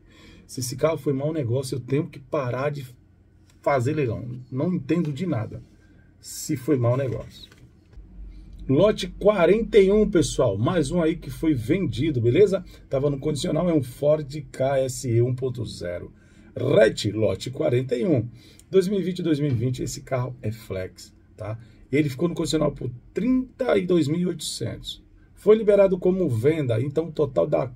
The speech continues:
compra desse carro ficou por trinta e cinco mil novecentos e quarenta, beleza?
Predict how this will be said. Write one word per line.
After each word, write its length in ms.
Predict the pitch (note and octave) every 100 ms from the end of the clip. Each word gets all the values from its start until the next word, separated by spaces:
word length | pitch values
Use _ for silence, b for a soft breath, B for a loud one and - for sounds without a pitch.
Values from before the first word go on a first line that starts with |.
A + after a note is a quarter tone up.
| -
compra 320 | - E3+ D3+
desse 280 | A#2 D3+ -
carro 240 | - C3 C3
ficou 240 | - B2
por 200 | A2+ G#2+ - -
trinta 360 | C#3 G#3+ G#3+
e 80 | F#3+
cinco 320 | - F3 D3+
mil 180 | C#3+ D3+ B B B B
novecentos 760 | B2 C3 B2 G#2+ - G2 A2 F#2
e 40 |
quarenta, 600 | F#2+ G#2+ C3 C#3+ A2 - -
beleza? 880 | A2 C3+ D3 C#3 F#3 E3 E3+ D3